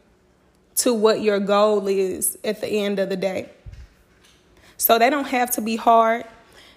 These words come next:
And the more you're used to the thought that you have to work for what you want,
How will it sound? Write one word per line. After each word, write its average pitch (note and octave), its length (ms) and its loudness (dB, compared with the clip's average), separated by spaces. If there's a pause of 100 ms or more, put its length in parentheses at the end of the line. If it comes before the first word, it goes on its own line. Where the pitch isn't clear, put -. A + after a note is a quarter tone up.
(120)
And A3 160 2
the G#3+ 60 6
more A3 420 4
you're A3+ 300 2
used A3 540 -2
to B3+ 100 4
the G3 140 -2
thought G#3+ 600 2 (240)
that G3+ 460 2
you G#3+ 140 -2
have A3 400 0
to G3+ 100 -4
work G3 400 0
for G#3+ 180 2
what G3+ 280 0
you G#3 100 -4
want, G3+ 420 -4